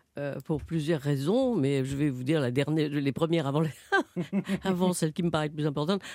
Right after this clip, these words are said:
Euh, la première, c'est que c'est très beau, c'est très joli. Moi, je ne m'attendais pas à ce qu'il y ait autant de grâce sur un terrain de foot. C'est la première fois, euh, que, que je vois ça.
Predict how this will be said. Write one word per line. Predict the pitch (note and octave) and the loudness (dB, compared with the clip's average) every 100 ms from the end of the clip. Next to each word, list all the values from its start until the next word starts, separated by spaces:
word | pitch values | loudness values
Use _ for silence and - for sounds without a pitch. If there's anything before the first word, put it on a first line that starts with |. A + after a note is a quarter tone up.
| - | -2
Euh, | D3+ | 0
la | D3 | 0
première, | - D#3 E3 E3+ | -2 0 2 2
c'est | C#3+ | -2
que | - | -2
c'est | C3 | -4
très | - C#3 | 0 -2
beau, | C3 D#3+ A#3+ | 0 -2 -2
c'est | D3 B2 | -10 -8
très | - D3+ C3 | -2 -2 2
joli. | C3+ E3 C3 A#3 | 2 2 2 0
Moi, | F3+ C#3+ | 0 0
je | C#3 | 0
ne | |
m'attendais | C3+ D3 E3+ D#3+ | 0 2 2 2
pas | D#3 F3 E3 C#3+ - - | 2 0 0 -4 -10 -4
à | C#3+ | -2
ce | - | 2
qu'il | F3+ | 0
y | |
ait | |
autant | D#3 - | 2 0
de | D3+ | 0
grâce | C3 C#3 F#3 - - - | 0 0 0 -2 -6 -8
sur | - D#3 | -6 -2
un | C3+ | -2
terrain | B2 C#3 C3+ | 0 -2 -2
de | A#2+ | -4
foot. | - E3+ - _ - - - - - - | -6 -10 -10 _ -20 -20 -20 -20 -20 -16
C'est | - | -6
la | C3 | -6
première | - D3 D3 C3+ | -4 -2 -2 -4
fois, | - D#3 C#3+ B2 | -8 -6 -4 -6
euh, | A2+ G#2+ A2 A2 A2 A2+ | -6 -8 -8 -8 -8 -8
que, | C3 A#2+ | -8 -8
que | A#2+ B2+ | -6 -6
je | A#2+ | -6
vois | A#2 A2+ | -4 -4
ça. | - D#3 A#3+ | -2 -4 -4